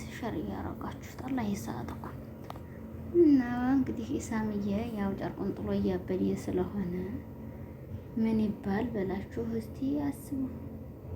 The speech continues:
ምንድን ነው የሚባለው እ? ምን ለመባል ነው የቀረው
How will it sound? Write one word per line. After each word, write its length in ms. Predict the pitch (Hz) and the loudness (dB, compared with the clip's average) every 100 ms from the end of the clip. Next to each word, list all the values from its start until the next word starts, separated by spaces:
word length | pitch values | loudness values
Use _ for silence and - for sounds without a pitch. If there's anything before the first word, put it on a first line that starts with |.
| - | 2
ምንድን 300 | 262 254 233 | 4 4 0
ነው 80 | 220 | 0
የሚባለው 540 | 220 220 220 214 220 - - - - - - - - - - | 2 2 0 -2 -4 -6 -10 -10 -10 -10 -10 -10 -8 -8 -8
እ? 140 | - 240 294 - - - - - - - - - - - - - - - - - - - | -2 0 0 -4 -10 -8 -8 -8 -8 -10 -10 -10 -8 -8 -8 -8 -8 -8 -8 -8 -10 -2
ምን 180 | 247 247 | 2 4
ለመባል 540 | 233 214 202 - 202 | 4 2 0 0 0
ነው 180 | 196 202 - - - - - - - - - - - - - - - - - - - - - - - - - - - | 0 0 -4 -8 -8 -8 -8 -10 -8 -8 -8 -8 -10 -10 -10 -10 -10 -10 -10 -10 -12 -12 -10 -10 -8 -10 -10 -10 2
የቀረው 560 | 247 220 226 220 214 | 4 4 2 0 2